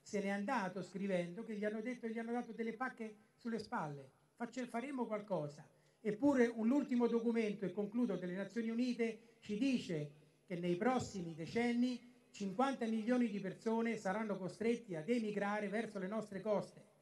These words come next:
E quindi cadrà quel progetto di aiutarli, creare sviluppo e dargli dignità in quei paesi dove sono nati.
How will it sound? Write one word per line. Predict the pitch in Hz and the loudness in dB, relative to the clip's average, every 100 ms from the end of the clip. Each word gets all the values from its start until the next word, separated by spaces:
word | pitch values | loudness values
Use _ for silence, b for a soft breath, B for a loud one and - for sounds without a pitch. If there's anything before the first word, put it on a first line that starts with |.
| b b b | b b b
E | 208 | 2
quindi | 220 294 247 | 6 8 6
cadrà | - 220 233 247 196 | 2 4 6 4 4
quel | 208 208 | 4 4
progetto | 214 220 156 233 240 214 | 4 -2 4 4 4 0
di | 175 185 | -2 0
aiutarli, | 180 202 226 220 185 180 | 0 0 2 2 0 -4
creare | 185 202 233 220 | -2 0 0 -2
sviluppo | 160 175 196 262 254 233 226 220 - | -4 -2 4 4 4 6 6 4 -12
e | 202 | -8
dargli | - 233 240 214 | 0 0 0 -2
dignità | 196 208 214 247 240 | -2 -2 0 2 2
in | 214 | 2
quei | 226 226 | 0 2
paesi | 214 226 262 - 196 | 4 4 2 0 4
dove | 240 233 | 6 6
sono | - 226 208 | 0 0 0
nati. | 220 185 151 | 0 -2 -4